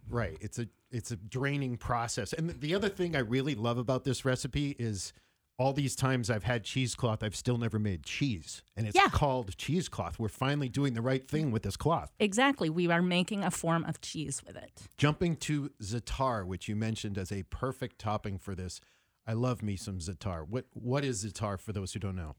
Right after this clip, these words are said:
Speaker 2: So there are, we carry two types. We get them from Griffin Ridge, um, and we have Syrian za'atar, which is heavy on the sumac powder, which is a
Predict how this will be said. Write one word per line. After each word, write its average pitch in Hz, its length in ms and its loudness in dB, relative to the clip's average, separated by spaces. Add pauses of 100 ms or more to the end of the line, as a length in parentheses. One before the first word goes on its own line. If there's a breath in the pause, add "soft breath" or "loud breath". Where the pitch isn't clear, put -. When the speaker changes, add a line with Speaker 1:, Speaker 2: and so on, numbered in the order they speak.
(140)
Speaker 2:
So 254 320 6
there 240 320 6
are, 214 180 8
we 226 140 0
carry 285 300 2
two - 240 0
types. - 360 2
We 196 100 -2
get 185 180 0
them 185 120 2
from 175 280 4
Griffin 214 360 2
Ridge, 208 520 2
um, 165 420 4
and 180 240 2
we 180 120 2
have 175 360 6
Syrian 269 480 4
za'atar, 175 580 6
which 165 280 0
is 165 260 4
heavy 196 640 0
on 170 260 4
the 160 80 2
sumac 202 640 4
powder, 151 380 2
which 156 240 -2
is 160 140 0
a 147 240 4